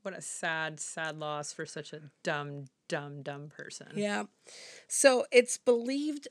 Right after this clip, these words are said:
Speaker 2: that there was upwards of about forty-five actual killings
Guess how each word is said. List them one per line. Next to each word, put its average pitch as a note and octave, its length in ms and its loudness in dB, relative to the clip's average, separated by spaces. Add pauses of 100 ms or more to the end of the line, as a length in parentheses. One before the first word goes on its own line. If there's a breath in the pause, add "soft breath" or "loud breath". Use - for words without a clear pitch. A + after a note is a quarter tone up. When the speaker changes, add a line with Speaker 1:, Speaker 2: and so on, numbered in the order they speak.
Speaker 2:
that G#3 760 -2 (180)
there G#3+ 300 -2
was G3+ 420 -2
upwards A#3 600 0 (180)
of G3 560 0
about G3 320 -8
forty-five G#3 960 0
actual - 640 -8
killings - 1040 -6